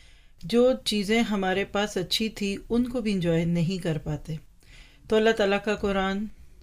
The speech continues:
अल्लाह के नबी का फरमान इतना हसीन है और इतना हिकमतों से भरा पड़ा होता है कि जब हम उसकी रोशनी में अपने गमों को भी देखते हैं,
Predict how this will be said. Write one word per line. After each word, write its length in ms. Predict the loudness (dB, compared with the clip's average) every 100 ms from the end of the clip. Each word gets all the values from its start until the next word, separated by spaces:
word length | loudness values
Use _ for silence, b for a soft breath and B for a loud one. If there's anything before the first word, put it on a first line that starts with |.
| -10
अल्लाह 220 | -4 -2
के 180 | -2 -2
नबी 260 | 0 -2 -2
का 140 | -4
फरमान 640 | -4 -2 0 -2 -2 -6 -14 -20 B B B -6
इतना 380 | -4 -2 -2 -2
हसीन 600 | -4 -4 -2 2 4 4
है 360 | 2 0 -2 -6 -20 B B B B
और 180 | 0 0
इतना 600 | -2 -4 0 2 2 0
हिकमतों 440 | -4 -4 -4 -2 -2
से 140 | -2
भरा 300 | -2 0 0
पड़ा 220 | 0 0
होता 340 | 0 -2 -4 -4
है 120 | -8 -12 -20 b b b
कि 100 | 0
जब 260 | 4 4 2
हम 480 | -2 -2 -2 -6 -6
उसकी 340 | -6 -6 -4
रोशनी 440 | 0 0 0 -2 0
में 220 | 0 0
अपने 300 | -2 -4 -2
गमों 300 | 0 0 0
को 120 | -2
भी 120 | -2
देखते 360 | 0 -2 -2 -4
हैं, 180 | -4